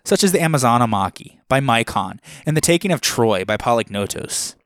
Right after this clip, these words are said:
These two mythical battles are juxtaposed by the painting of an historical event, the Battle of Marathon, in which Miltiades himself was shown. This painting features most prominently, and as such displays the confidence and identity of the Athenians in the wake of the Persian Wars,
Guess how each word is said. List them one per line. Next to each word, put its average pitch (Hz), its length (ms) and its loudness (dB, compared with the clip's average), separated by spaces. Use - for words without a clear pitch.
These 147 160 4
two 202 120 4
mythical 185 340 2
battles 98 500 0
are 123 100 2
juxtaposed 104 720 0
by 120 140 2
the 123 80 0
painting 190 380 -2
of 180 100 0
an 143 80 2
historical 123 640 2
event, 95 540 -6
the 151 100 0
Battle 139 340 4
of 110 120 -4
Marathon, 101 640 -2
in 160 120 2
which 170 160 2
Miltiades 139 720 2
himself 107 480 -2
was 101 80 -4
shown. 98 420 -6
This - 140 2
painting 180 300 0
features 165 420 0
most 135 260 2
prominently, 101 680 -2
and 143 140 2
as 135 160 4
such - 360 4
displays 147 440 -2
the 170 80 2
confidence 143 560 0
and 147 80 -2
identity 117 500 2
of 104 120 0
the 98 120 -2
Athenians 98 800 -8
in 151 80 -2
the 160 80 6
wake 131 300 0
of 135 60 -6
the 123 100 0
Persian 104 520 -2
Wars, 92 460 -10